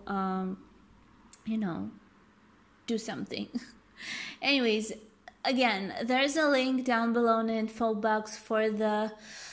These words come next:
um, you know, um, uh, what is, what is it called? For the PayPal account and the digital wallet, if anybody wants to throw there.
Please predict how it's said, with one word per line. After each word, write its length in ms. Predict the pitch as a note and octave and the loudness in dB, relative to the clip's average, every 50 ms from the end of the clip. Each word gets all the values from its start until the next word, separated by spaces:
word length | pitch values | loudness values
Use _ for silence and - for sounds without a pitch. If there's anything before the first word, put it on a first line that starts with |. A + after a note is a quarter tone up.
| - - - _ _ _ _ _ _ - - | -18 -20 -20 _ _ _ _ _ _ -6 -2
um, 500 | A3 A3 A3 A3 A3 G#3+ G#3+ A3 A#3 A#3 A3 - - - - - | 0 2 2 2 2 2 2 0 0 -2 -2 -4 -6 -8 -6 -4
you 160 | B3 A#3+ A#3+ | -2 0 2
know, 480 | A#3 G#3+ G3+ G3 G3 G3+ G#3 G#3+ G#3+ G3+ - - - - - - - - - - | 2 2 2 2 2 0 0 -2 -4 -6 -8 -12 -14 -14 -16 -18 -20 -14 -10 -6
um, 680 | F#3 G3+ G3+ G3+ - G3 G3 G3+ G3 F#3+ - - - - - - - _ _ _ _ _ - - - - - - - - - - - - - | -4 -2 -2 -2 0 -2 -2 -2 -4 -6 -8 -12 -16 -20 -20 -20 -20 _ _ _ _ _ -20 -20 -20 -20 -20 -20 -20 -20 -20 -20 -20 -14 -10
uh, 140 | F#3+ F3+ - - - | -10 -8 -8 -10 -4
what 160 | - G#3 G3+ G3 | -2 0 0 2
is, 200 | G3 G3 - - - | 0 -2 -4 -4 -4
what 160 | G3+ G3+ G3 | -2 0 0
is 160 | G3+ G3 - | -2 -4 -6
it 60 | - | -8
called? 220 | - - - - G3+ | -6 -4 -4 -4 -4
For 160 | - A3+ A3 | -2 -2 -2
the 120 | G#3+ A3 | -2 -2
PayPal 540 | G#3+ - A#3+ A3 A3+ A3 A#3+ A3+ G#3+ G#3+ A3+ | -2 0 0 0 0 0 0 -2 0 0 -2
account 520 | A3+ - - A3+ A3+ A3+ A3+ A#3 A#3 - - - - - - - - - - - - | -2 -2 -2 -2 -2 0 -2 -2 -4 -4 -8 -12 -16 -16 -16 -16 -16 -18 -20 -18 -10
and 340 | - - A3 G#3+ G#3+ G#3 G#3 | -6 -4 -2 0 0 0 0
the 720 | G#3+ - - A3+ A3 G#3 G#3 G#3+ G#3 G3+ G3+ G3+ G3+ G3+ G3 | 0 -2 -2 -4 -2 -2 0 0 2 2 2 4 2 2 0
digital 440 | G3+ G#3 G3 G#3+ G#3 - - G3+ G3 | -2 -2 -4 -4 -6 -4 -4 -4 -2
wallet, 640 | F#3+ G#3 A3+ A#3 B3 B3+ B3+ B3+ B3+ B3 B3 - - - - - - - - _ - | 0 2 4 6 6 6 4 4 2 0 -2 -6 -12 -16 -18 -20 -20 -20 -14 _ -6
if 240 | A3+ G#3+ - - | -4 -4 -4 -2
anybody 440 | A3+ A3 A3 G#3+ G#3+ A3 A3 G#3+ G#3+ | -2 -2 -2 -2 -2 -2 0 0 0
wants 320 | G#3 G#3 G3+ G3+ G3+ G3+ - | 0 0 0 -2 -2 -2 -4
to 60 | G#3 | -4
throw 440 | G3 - - A#3+ A#3 A#3+ A#3+ A#3+ A#3+ | -6 -6 -4 -2 0 0 2 2 2
there. 400 | A#3+ A#3+ A#3+ A#3+ A#3+ A#3+ A#3+ A#3+ | 2 2 2 2 2 0 -2 -4